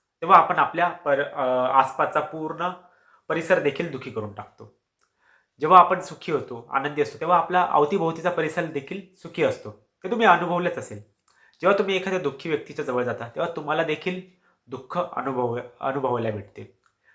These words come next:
जेव्हा तुम्ही सुखी व्यक्तीजवळ जाता, आनंदी व्यक्तीजवळ जाता, तेव्हा तुम्ही देखील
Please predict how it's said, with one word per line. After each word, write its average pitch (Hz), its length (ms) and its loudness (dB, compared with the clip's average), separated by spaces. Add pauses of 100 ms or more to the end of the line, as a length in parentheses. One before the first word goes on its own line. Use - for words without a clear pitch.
(140)
जेव्हा 185 180 6
तुम्ही 208 480 -4 (320)
सुखी 190 280 -4
व्यक्तीजवळ 156 480 2
जाता, 117 220 2
आनंदी 151 360 0
व्यक्तीजवळ 120 460 -2
जाता, 101 300 -10 (280)
तेव्हा 131 180 -4
तुम्ही 139 160 -6
देखील 135 340 -6